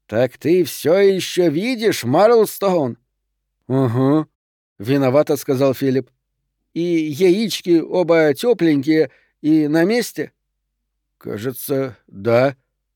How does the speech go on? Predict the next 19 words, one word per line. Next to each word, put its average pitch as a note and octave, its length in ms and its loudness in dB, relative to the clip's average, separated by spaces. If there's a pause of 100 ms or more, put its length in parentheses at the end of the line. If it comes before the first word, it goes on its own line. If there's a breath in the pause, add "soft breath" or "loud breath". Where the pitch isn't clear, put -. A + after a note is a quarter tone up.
(140)
В - 140 -20
комнате C#3+ 480 0
было C#3 260 0
душно D3+ 460 -2
и D3 60 -4
тихо. B2+ 380 -6 (680)
«Э, C3 800 -6
похоже, D3 480 -2
не D#3+ 120 2
сработало», C#3+ 760 0 (340)
сказал A#2+ 440 -2
Филипп. A#2 340 -4 (440)
«Ну, D3+ 220 0
то E3 200 -2
есть C#3+ 300 -4
клятва. D3+ 580 0 (380 soft breath)
Наверное, D3+ 800 0
потому D#3 400 0
что...» D#3+ 340 0